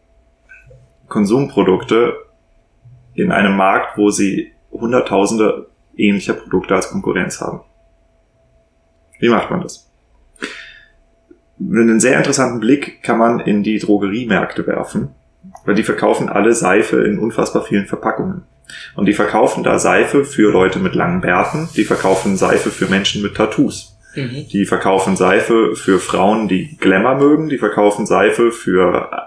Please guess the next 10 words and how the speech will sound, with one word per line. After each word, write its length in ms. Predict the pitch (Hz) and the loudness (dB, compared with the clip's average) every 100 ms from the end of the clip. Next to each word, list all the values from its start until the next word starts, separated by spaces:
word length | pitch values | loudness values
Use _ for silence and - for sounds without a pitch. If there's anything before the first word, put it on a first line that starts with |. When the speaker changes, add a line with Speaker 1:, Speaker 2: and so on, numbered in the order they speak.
| - - | -12 -4
Speaker 1:
Einstiegsbudget, 1120 | 110 - 131 - - 123 120 120 120 123 117 - - - | -2 0 -2 -4 -4 -2 4 4 6 4 2 0 -4 -6
Raw 360 | 104 104 107 120 | 0 4 4 4
Vegan, 520 | 117 107 104 113 120 | 2 4 2 2 0
für 240 | - 95 | -2 0
Mittelbudget, 680 | 92 117 131 117 - 113 113 | 2 2 2 4 4 6 6
Raw 220 | 107 202 107 | 4 4 2
Vegan, 420 | 98 101 101 110 | 2 2 2 2
ja, 140 | 107 | 0
für 160 | - 120 | 0 0
Lifestyle. 640 | 120 143 - - 90 - | 2 0 -2 -4 -6 -6